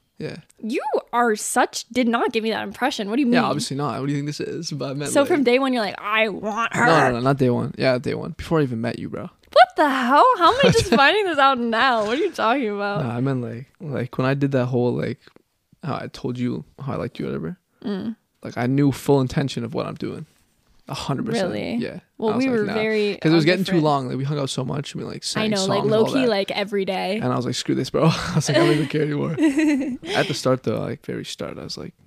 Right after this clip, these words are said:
Speaker 1: "Damn, what am I doing?"
Speaker 2: Yeah. Me too. So basically, you were in love with me from the second you met me.
Speaker 1: Yeah, definitely.
Speaker 2: Love at first sight, you say?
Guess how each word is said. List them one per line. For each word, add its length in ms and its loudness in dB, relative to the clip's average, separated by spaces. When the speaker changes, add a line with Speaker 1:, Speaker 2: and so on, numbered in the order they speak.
Speaker 1:
"Damn, 280 -12
what 100 -6
am 80 -6
I 40 -8
doing?" 300 -8
Speaker 2:
Yeah. 360 -6
Me 120 -12
too. 320 -6
So 140 0
basically, 420 0
you 140 2
were 100 2
in 140 -4
love 140 -6
with 200 -12
me 140 -10
from 180 -14
the 80 -12
second 300 -16
you 60 -14
met 200 -16
me. 220 -16
Speaker 1:
Yeah, 120 -10
definitely. 320 -8
Speaker 2:
Love 140 0
at 140 -2
first 280 -10
sight, 200 -6
you 160 -6
say? 380 -6